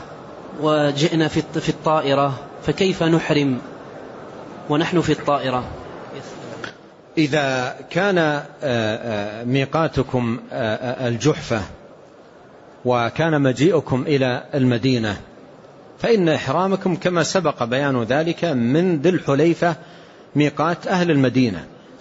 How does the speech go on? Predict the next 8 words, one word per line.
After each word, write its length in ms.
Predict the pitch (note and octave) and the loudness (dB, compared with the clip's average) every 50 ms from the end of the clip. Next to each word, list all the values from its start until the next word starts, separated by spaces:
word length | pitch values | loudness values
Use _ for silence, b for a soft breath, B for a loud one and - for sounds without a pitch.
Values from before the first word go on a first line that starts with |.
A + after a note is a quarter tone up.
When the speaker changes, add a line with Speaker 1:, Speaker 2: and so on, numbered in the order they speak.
| - - | -12 -4
Speaker 2:
لأن 280 | G2+ A2 C3 D3+ D3+ C#3+ | -2 0 2 2 2 2
النبي 440 | C3+ B2+ B2 A#2+ A2+ D3 D3+ C3+ B2 | 2 2 2 2 2 4 4 4 4
عليه 360 | G2+ F#2+ A2+ B2+ D3+ C#3 B2+ | 2 0 0 0 2 2 0
الصلاة 420 | A#2 - - - A#2+ C3+ D3 C3+ - | 0 -2 -2 -2 0 0 0 0 0
والسلام 680 | C3 B2+ B2 A2+ - - - A2+ B2 D3+ E3+ D#3 C3+ D3+ | 0 0 2 0 0 0 0 0 0 2 2 2 2 0
وقت، 440 | E3+ - - - - C3 A#2 - C3+ D3 E3+ - B B B B B B B B B B B B B B - - - - - - - | 0 -2 -4 -4 -4 -2 0 0 0 0 -2 -4 B B B B B B B B B B B B B B -20 -20 -20 -20 -20 -8 -4
آه، 280 | C#3 A#2+ A2+ A2 A2 A2 | -2 0 0 0 0 -2
ذلك 580 | G2+ A#2 C#3 C#3+ C#3+ C#3+ E3+ E3+ - - - | -2 0 0 0 2 2 0 0 -2 -6 -16